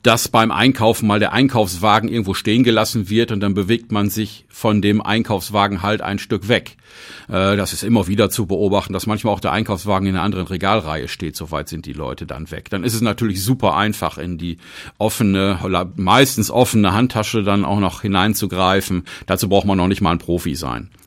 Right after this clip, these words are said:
Aber die Profis schaffen es sogar halt eben aus der Jackentasche Sachen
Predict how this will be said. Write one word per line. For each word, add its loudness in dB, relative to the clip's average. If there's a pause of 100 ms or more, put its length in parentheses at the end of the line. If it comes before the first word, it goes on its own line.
Aber 0
die -2
Profis 4
schaffen 6
es 0
sogar 6
halt 4
eben 2
aus 0
der 2
Jackentasche -2
Sachen -8